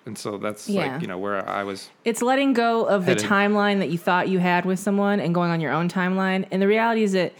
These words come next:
Speaker 2: you never know how things intersect. You can never say, ne-, in the words of Jay Beebs, "Never say never."
Speaker 1: <laughs>
Speaker 2: But my,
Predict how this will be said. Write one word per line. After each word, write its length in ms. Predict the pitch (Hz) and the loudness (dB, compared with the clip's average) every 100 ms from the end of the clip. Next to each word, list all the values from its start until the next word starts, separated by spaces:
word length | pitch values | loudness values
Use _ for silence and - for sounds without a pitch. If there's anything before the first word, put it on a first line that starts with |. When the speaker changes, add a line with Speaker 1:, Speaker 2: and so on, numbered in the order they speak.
| - - | -20 -6
Speaker 2:
you 80 | 226 | -2
never 160 | 254 | 0
know 80 | 262 | 2
how 80 | 240 | 0
things 280 | - 196 175 | 0 0 -2
intersect. 640 | - 160 160 160 147 160 | -2 -4 -2 0 0 -2
You 60 | - | -6
can 120 | - | 0
never 140 | 208 202 | 0 0
say, 160 | - - | -4 -6
ne-, 180 | 160 147 | -6 -2
in 60 | 165 | 0
the 60 | |
words 180 | 165 180 | 0 0
of 60 | 175 | 0
Jay 180 | 185 165 | 0 0
Beebs, 340 | 123 123 - | -2 -6 -4
"Never 180 | 160 170 | -4 -2
say 140 | 185 | -2
never." 340 | 165 120 90 - - - | -2 -2 -4 -4 -6 -8
Speaker 1:
<laughs> 280 | - - - | -10 -8 2
Speaker 2:
But 520 | 202 202 196 170 - 208 | 4 4 4 2 -2 0
my, 160 | 202 | 0